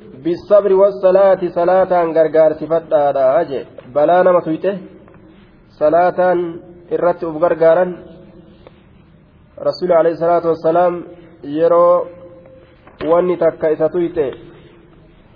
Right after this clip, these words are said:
faza'a ila salaati, gama salaata ariifata. Dafee gama salaata ariifata. Rakkinni tokko,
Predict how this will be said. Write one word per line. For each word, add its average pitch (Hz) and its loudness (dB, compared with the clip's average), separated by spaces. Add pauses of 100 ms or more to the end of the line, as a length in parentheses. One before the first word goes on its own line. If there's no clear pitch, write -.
(360)
faza'a 175 2
ila 160 -2
salaati, 175 0 (960)
gama 156 2
salaata 165 0
ariifata. 139 -4 (2000)
Dafee 175 -2
gama 196 -2
salaata 175 0
ariifata. 143 -4
Rakkinni 185 -4
tokko, 170 -8